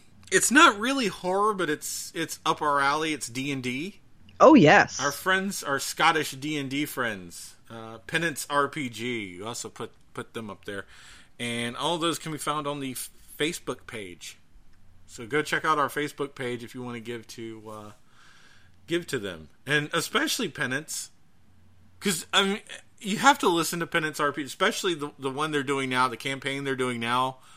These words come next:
Speaker 1: There has been so many hilarious deaths
Speaker 2: Mm.
Speaker 1: and so many hilarious injuries that have been going on because they have had some bad luck with the dice.
Speaker 2: <laughs> Oh, jeez.
Speaker 1: <laughs> So we've,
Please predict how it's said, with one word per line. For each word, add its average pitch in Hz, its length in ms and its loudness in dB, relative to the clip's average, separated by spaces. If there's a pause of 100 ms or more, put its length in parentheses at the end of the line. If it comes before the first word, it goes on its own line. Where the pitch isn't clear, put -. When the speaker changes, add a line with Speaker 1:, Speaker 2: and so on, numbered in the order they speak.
(220)
Speaker 1:
There 240 240 4
has 240 220 -2
been 196 520 4
so 190 240 2
many 196 220 2
hilarious 151 840 4
deaths 120 720 0 (360)
Speaker 2:
Mm. 202 160 8 (340)
Speaker 1:
and 151 480 4
so 185 240 4
many 190 220 4
hilarious 151 880 4
injuries 156 760 0 (560)
that 151 120 4
have 156 160 4
been 156 160 0
going 147 360 4
on 147 460 4 (100)
because 139 540 0
they 139 180 4
have 139 220 2
had 131 340 6
some 98 380 -8
bad 120 300 8
luck 120 280 0
with 117 140 -4
the 104 80 -6
dice. 98 520 -2 (400)
Speaker 2:
<laughs> - 20 4
Oh, 220 200 10
jeez. 180 580 4 (480)
Speaker 1:
<laughs> - 580 4
So 226 220 8
we've, 240 220 6